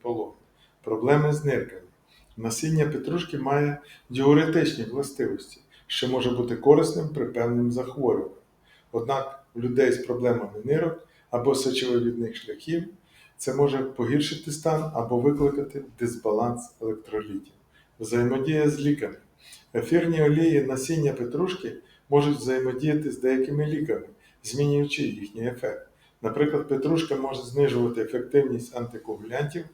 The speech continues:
або інших ліків, що впливають на згортання крові. Отже, потрібно пам'ятати,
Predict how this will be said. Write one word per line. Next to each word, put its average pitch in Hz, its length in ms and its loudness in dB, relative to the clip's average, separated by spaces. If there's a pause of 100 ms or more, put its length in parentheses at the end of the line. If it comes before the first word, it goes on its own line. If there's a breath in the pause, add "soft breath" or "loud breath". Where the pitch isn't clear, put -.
(260 soft breath)
або 123 320 0
інших 143 420 -4
ліків, 117 360 -4 (240 soft breath)
що - 200 -2
впливають 131 600 2
на 113 80 -4
згортання 104 680 -8
крові. 110 300 -6 (500 soft breath)
Отже, 139 320 6
потрібно 156 480 0
пам'ятати, 156 640 0